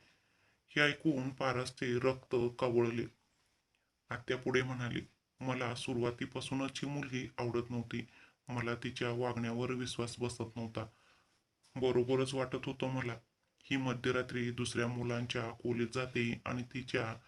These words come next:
सौंदर्याने त्यांना मोहित करते आणि कोण जाणे अजून काय काय." प्रिया मध्येच तिला थांबवत म्हणते, "आत्या, तू काय बोलत आहेस?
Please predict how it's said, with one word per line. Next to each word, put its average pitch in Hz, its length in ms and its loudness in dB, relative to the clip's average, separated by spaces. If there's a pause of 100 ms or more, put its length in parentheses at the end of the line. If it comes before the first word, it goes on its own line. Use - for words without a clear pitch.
(280)
सौंदर्याने 131 880 2
त्यांना 123 240 0
मोहित 120 360 -2 (180)
करते 117 380 -4 (460)
आणि 120 160 0
कोण 127 320 0
जाणे 135 320 2 (120)
अजून 120 300 0
काय 117 200 0
काय." 113 280 -2 (580)
प्रिया 123 380 4
मध्येच 120 440 0
तिला 131 200 2
थांबवत 123 500 4
म्हणते, 120 440 0
"आत्या, 127 400 0 (400)
तू 135 60 -6
काय 131 240 2
बोलत 143 360 0
आहेस? 139 400 -2